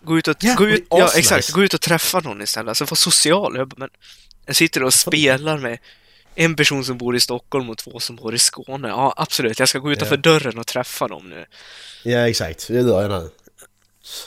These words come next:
Speaker 2: Det är så jävla tr-, men det är så jävla sjukt för att... Alltså.
Speaker 1: Men, äh,
Speaker 2: Ja, ja.
Speaker 1: nej, de var mycket mer sånt, alltså, förut också. Jag tror, alltså, jag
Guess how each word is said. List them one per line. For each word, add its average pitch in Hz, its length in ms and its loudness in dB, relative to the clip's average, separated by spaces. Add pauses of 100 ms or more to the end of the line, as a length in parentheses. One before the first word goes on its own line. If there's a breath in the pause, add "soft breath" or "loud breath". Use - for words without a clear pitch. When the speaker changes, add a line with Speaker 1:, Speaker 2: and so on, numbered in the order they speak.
(880 loud breath)
Speaker 2:
Det - 60 -20
är - 40 -20
så - 140 -14
jävla 87 280 -10
tr-, - 160 -18
men 110 140 -6
det 151 60 0
är 123 40 0
så 120 140 -4
jävla 113 200 -2
sjukt 95 380 -12
för 92 120 -16
att... - 200 -20 (1600)
Alltså. 95 400 -8 (1600 soft breath)
Speaker 1:
Men, 143 140 0
äh, 151 60 4 (680)
Speaker 2:
Ja, - 100 -18
ja. - 60 -16
Speaker 1:
nej, - 200 -10
de 165 140 0
var 175 100 2
mycket 170 260 -4
mer 165 140 -2
sånt, 151 400 -10 (280)
alltså, 123 340 -8 (100)
förut 143 580 0
också. 135 480 -8
Jag 127 140 -10
tror, 135 400 -12 (1500 soft breath)
alltså, 143 180 -8
jag 139 260 -6